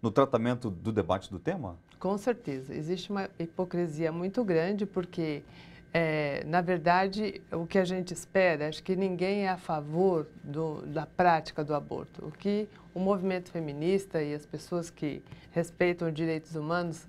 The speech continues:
Speaker 2: é, quer é que a gente tenha uma prática preventiva, educação, acesso aos métodos e negociação entre as pessoas que têm relações sexuais para que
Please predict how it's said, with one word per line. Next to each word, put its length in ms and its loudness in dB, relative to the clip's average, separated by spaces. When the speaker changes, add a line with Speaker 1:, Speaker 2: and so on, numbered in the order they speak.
Speaker 2:
é, 460 -4
quer 340 4
é 200 0
que 160 0
a 60 2
gente 220 -2
tenha 320 0
uma 200 0
prática 580 4
preventiva, 760 -2
educação, 880 0
acesso 480 -2
aos 140 -6
métodos 640 -2
e 380 2
negociação 960 2
entre 260 -2
as 120 -6
pessoas 640 -2
que 100 -8
têm 260 -2
relações 840 -6
sexuais 640 -2
para 160 0
que 320 -2